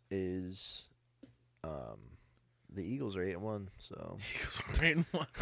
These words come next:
Speaker 1: I don't know. There's always gotta be a silver lining to something. Like, you gotta really, like, that's what I try to do.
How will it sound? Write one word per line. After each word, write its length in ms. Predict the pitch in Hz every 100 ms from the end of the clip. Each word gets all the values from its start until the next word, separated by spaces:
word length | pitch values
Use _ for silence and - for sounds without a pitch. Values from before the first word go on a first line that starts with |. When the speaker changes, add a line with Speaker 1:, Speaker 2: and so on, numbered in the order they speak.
| - - - - - _ - - - - - - - - - -
Speaker 1:
I 60 | 143
don't 100 | 143
know. 60 | 117
There's 200 | 131 170
always 200 | 214 147
gotta 180 | 147
be 80 | 117
a 60 | 107
silver 320 | - 120 104
lining 480 | 95 98 98 92 90
to 120 | - 95
something. 520 | 98 95 95 92 95 -
Like, 140 | 95
you 60 | 95
gotta 240 | 107 101
really, 280 | 98 101 98
like, 300 | 92 87 - -
that's 180 | 107 -
what 100 | 104
I 120 | 90 90
try 180 | -
to 80 | 90
do. 280 | 90 90